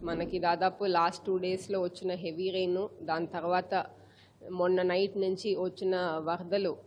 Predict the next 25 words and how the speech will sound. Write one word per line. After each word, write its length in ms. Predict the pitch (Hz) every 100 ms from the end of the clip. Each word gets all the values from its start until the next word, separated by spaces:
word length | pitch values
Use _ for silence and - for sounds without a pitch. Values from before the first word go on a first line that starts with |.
| -
వల్ల 340 | 165 170 190
నిన్న 340 | 180 180 180 175
దాదాపు 460 | 175 170 185 180
ఒక 180 | 180 160
రోజే 380 | 185 185 185 190
మనకి 480 | 175 165 165 170 170
మా-, 340 | 160 165 160
నైట్ 460 | 160 165 185 185 175
ఫోర్ 260 | - 180
ఓ 80 | 180
క్లాక్ 420 | 180 180 175 175 170 - - -
ఆ 100 | 170
టైంలో 600 | 170 175 175 185 185 185 - - - - _ -
దాదాపు 400 | 185 180 185 190
నాలుగు 360 | 185 175 180 175
లక్షల 380 | 185 180 180 170
క్యూసెక్స్ 560 | 170 190 185 185 -
నుంచి 420 | 180 180 180 240 - -
నిన్న 260 | 180 185 180
నైట్ 400 | 180 190 190 196 - -
మనకి 340 | 170 175 170 175
దాదాపు 380 | 170 165 180 180
పన్నెండు 300 | 170 175 170
లోపు, 420 | 170 175 185 -
ఆ, 120 | 175